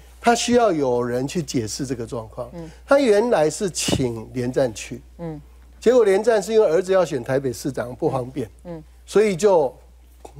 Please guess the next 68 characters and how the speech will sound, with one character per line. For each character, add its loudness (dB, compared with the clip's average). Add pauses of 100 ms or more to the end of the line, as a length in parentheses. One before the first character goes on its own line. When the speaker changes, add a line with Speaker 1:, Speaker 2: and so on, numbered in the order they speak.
Speaker 1:
习 -4
近 2
平 2
就 4
说 2
：“那 2
就 -4 (160)
找 -8 (200)
宋 -4
楚 -18
瑜。” -20 (320)
所 2
以 6
那 6
一 2
次 -4
是 -4
习 -6
近 2
平 2
拜 2
托 -2
宋 -4
楚 -16
瑜 -16
去。 -10 (360)
那 6
宋 6
楚 2
瑜 6
也 6
是 0
很 2
厉 0
害， 2
他 2
也 6
做 4
了 -2
一 -4
个 0
非 -2
常 -4
大 2
人 -6
情 -8
给 -10
他， -12 (400)
就 2
讲 0
那 0
个 4
说 2
他 4 (300)
希 -2
望 4
习 -6
近 0
平 0
对 2
台 -2
湾 4
要 4
有 -8
四 -2
个 -2
体 -6
谅。 -2